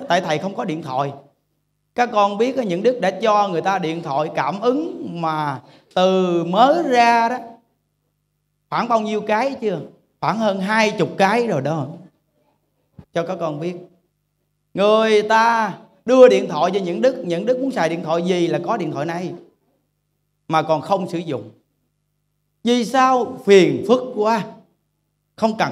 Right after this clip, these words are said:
thiết. Nên Những Đức sống rất là khỏe. Không phải là Những Đức cấm các con xài điện thoại, nhưng phải đúng nơi đúng chỗ.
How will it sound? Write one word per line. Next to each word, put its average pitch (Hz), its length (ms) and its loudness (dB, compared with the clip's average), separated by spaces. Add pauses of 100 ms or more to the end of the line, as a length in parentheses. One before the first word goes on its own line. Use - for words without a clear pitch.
thiết. 170 340 -4 (2250)
Nên 247 200 6
Những 214 120 0
Đức 254 200 6
sống 285 200 0
rất 381 240 4
là 190 160 2
khỏe. 160 600 0 (2250)
Không 269 260 0
phải 202 200 4
là 262 80 0
Những 202 180 -2
Đức 262 180 2
cấm 294 220 2
các 339 120 -2
con 254 140 0
xài 196 120 0
điện 190 160 -4
thoại, 180 340 0
nhưng 226 180 -2
phải 226 80 -2
đúng 294 260 -4
nơi 254 160 4
đúng 240 200 -4
chỗ. 175 240 0